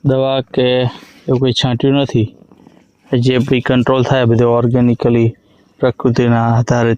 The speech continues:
થાય છે. જો, અહીંયા સાથે આ દૂધી પણ વાવેલી છે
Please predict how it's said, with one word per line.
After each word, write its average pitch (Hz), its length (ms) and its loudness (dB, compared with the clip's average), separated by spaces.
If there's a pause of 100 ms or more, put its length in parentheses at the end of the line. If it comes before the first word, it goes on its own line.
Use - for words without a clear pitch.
થાય 117 160 -2
છે. 147 160 -2 (1500)
જો, 120 140 0
અહીંયા 123 680 0
સાથે 123 420 -4
આ 120 100 -4
દૂધી 120 340 2
પણ 120 180 2
વાવેલી 120 420 2
છે 151 200 -2